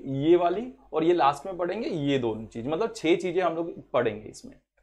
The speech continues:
ये चार, मतलब फाइनाइट, इनफाइनाइट सेट, सबसेट, सबसेट भी नहीं, फाइनाइट, इनफाइनाइट, then मैं आपको लिख के बता दूं, ज्यादा बेटर होगा। ओके, क्या क्या ये, ये लेक्चर में हम क्या क्या पढ़ने वाले हैं? ओके,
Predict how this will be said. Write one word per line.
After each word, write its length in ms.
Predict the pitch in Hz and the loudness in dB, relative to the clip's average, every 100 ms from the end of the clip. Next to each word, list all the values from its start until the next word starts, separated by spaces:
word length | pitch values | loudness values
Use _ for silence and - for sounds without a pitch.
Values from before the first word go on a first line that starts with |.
| _ _ _ - | _ _ _ -4
ये 200 | 131 151 | 0 0
चार, 420 | 160 156 180 - | 4 4 2 -2
मतलब 360 | 135 135 151 143 | -6 -4 -6 -2
फाइनाइट, 500 | 156 147 170 208 - 151 | 2 2 0 -4 -6 -6
इनफाइनाइट 480 | 143 139 160 165 160 | -6 -2 -2 -2 -4
सेट, 240 | 180 180 | -6 -6
सबसेट, 520 | - 135 131 185 185 - _ _ _ _ _ _ | -4 -4 -2 -4 -4 -8 _ _ _ _ _ _
सबसेट 380 | - 143 175 208 | -4 -4 0 -2
भी 180 | 160 113 | 0 -2
नहीं, 240 | 120 220 - _ _ _ _ - | -4 -8 -14 _ _ _ _ 0
फाइनाइट, 520 | 156 165 185 214 - | 2 2 0 -4 -6
इनफाइनाइट, 640 | - 151 190 180 185 208 - _ _ - | -6 -4 -2 -2 -2 -6 -12 _ _ -10
then 240 | 131 165 139 - | -2 0 -2 -6
मैं 100 | 156 | -8
आपको 200 | 165 147 | -6 -2
लिख 240 | 151 123 123 | 0 -2 -2
के 60 | 160 | -4
बता 160 | 131 | -2
दूं, 140 | 123 151 | -4 -6
ज्यादा 180 | 120 120 | -4 -2
बेटर 240 | 113 135 | -2 -2
होगा। 200 | 127 95 - - - - - - - - 117 | -4 -4 -10 -14 -14 -14 -12 -12 -12 -12 -8
ओके, 160 | 147 - - - - - - - - | -6 -8 -10 -14 -14 -14 -14 -14 -8
क्या 160 | 143 135 | -6 -6
क्या 220 | 151 170 170 | -4 -4 0
ये, 300 | 156 175 170 | 2 2 0
ये 300 | 147 156 226 | -2 2 4
लेक्चर 300 | 208 - 190 | 4 0 -2
में 80 | 190 | -2
हम 160 | 180 | -4
क्या 180 | 170 139 | -4 -4
क्या 180 | 127 131 | -2 -4
पढ़ने 300 | 117 107 101 | -2 -6 -6
वाले 240 | 98 - | -10 -12
हैं? 420 | - - - - | -14 -18 -18 -8
ओके, 220 | 139 156 | -2 -2